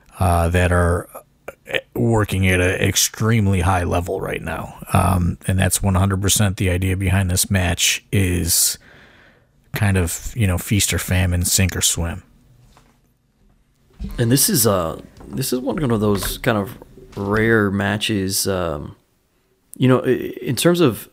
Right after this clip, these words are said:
Speaker 2: fan reaction. Uh, I think the tag team division seems to invoke stronger reactions one way or the other for our wrestlers, um, as opposed to typically the singles matches.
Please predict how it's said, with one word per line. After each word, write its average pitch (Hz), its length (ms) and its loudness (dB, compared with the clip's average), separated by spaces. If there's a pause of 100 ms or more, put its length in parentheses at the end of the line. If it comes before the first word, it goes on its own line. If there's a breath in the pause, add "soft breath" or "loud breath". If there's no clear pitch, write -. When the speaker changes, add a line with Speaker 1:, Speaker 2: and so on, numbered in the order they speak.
(160)
Speaker 2:
fan 113 600 0
reaction. 104 800 -2 (760 loud breath)
Uh, 104 340 0
I 120 60 0
think 135 200 2
the 123 80 0
tag 131 360 2
team 110 200 -2
division 98 440 0
seems 107 420 0
to 107 220 0
invoke 101 720 0
stronger 110 440 2
reactions 101 600 0
one 101 240 0
way 98 120 0
or 101 120 0
the 92 140 -2
other 110 380 -2 (520 soft breath)
for 117 300 4
our 110 140 6
wrestlers, 139 540 0 (560 soft breath)
um, 90 400 -2
as 101 140 -6
opposed 104 320 0
to 95 440 -2 (680)
typically 110 380 -2
the 85 100 0
singles 113 320 0
matches. 131 480 -2